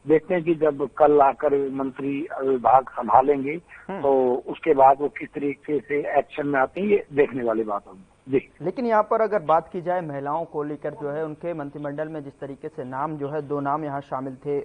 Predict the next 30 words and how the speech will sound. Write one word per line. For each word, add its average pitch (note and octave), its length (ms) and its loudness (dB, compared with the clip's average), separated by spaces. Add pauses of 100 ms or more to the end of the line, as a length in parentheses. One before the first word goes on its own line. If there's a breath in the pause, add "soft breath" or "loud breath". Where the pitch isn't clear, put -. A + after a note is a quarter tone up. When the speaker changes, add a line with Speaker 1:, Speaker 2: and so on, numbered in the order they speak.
(260)
Speaker 2:
अ, C#3 220 2 (100)
श्रुति C#3+ 220 -10
चौधरी C3+ 360 -6
और C#3+ 140 0
आरती B2+ 320 -2
राव, B2+ 260 -4 (300 soft breath)
तो G3+ 80 0
उनको G3 340 0
भी A#3 160 -2
जो G3 160 0
है G#3+ 100 2
कहीं F#3+ 200 -4
ना F#3 80 -4
कहीं F#3+ 180 -6
श्रुति E3+ 260 -6
चौधरी D#3+ 340 -4
की F3 100 -4
अगर D3+ 180 -4
बात C#3 300 -4
की C#3+ 100 -8
जाए C#3 240 -2
ओपी C#3 280 -6
यहाँ C3 160 -4
पर C3 180 -8
तो C#3+ 160 -6
महिला C3 400 0
एवं E3 240 -4
बाल C#3+ 160 2
विकास, C#3 440 -4
अ, C#3+ 80 -2